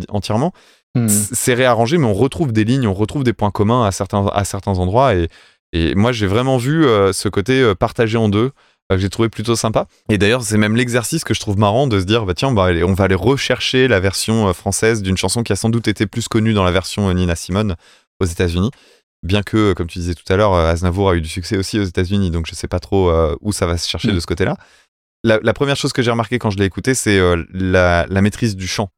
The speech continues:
Speaker 1: Alors, le jazz, c'est toujours un peu le cas, surtout quand c'est du jazz vocal. Tu sens bien que, euh, derrière, t'as des gens qui, généralement, euh, ont des années, des années, des années de maîtrise et de pratique.
Speaker 2: Ah oui, oui.
Speaker 1: Et là, c'est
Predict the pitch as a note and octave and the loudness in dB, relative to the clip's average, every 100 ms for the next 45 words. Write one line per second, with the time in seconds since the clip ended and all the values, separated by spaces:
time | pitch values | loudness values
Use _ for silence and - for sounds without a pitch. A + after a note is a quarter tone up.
0 | _ G2 F#2+ G2+ A2+ A2 C#3+ C#3+ A#2 - | _ 0 0 2 0 2 0 0 -4 -6
1 | A#2 B2+ G#2+ A2+ - F#2 A2 G2+ A#2+ A2 | 0 0 0 -4 -2 -4 -4 -4 -4 -2
2 | G#2 G2 G2 F#2+ F#2 F#2+ B2 G#2+ - _ | -4 -2 0 0 0 2 2 0 -6 _
3 | _ _ A#2 - B2+ A#2+ C3 - A2+ A2+ | _ _ -4 0 2 2 0 0 2 4
4 | G#2 F#2+ F2 F#2+ G#2 G#2+ G2+ F#2+ F#2+ G#2+ | 4 4 2 4 2 2 -2 0 -2 -4
5 | F#2 F2+ F2 F2+ G2+ G#2+ F2+ E2+ D#2+ F#2+ | -4 0 2 2 2 4 4 4 2 0
6 | G2+ F#2 F2+ G2+ G#2+ G2 F2 G2+ F#2+ F2 | 0 2 2 2 2 2 0 0 0 0
7 | F#2+ G2+ F#2+ F2+ G2 - A2 G2 F2+ - | 0 0 2 2 0 -2 -2 0 -2 -2
8 | F2+ C3 C#3 B2 G#2 A#2+ A2+ A2 G#2 A2+ | -2 -2 -4 -2 0 2 2 0 2 2
9 | A#2+ - - A2+ A2 | 2 0 -4 0 0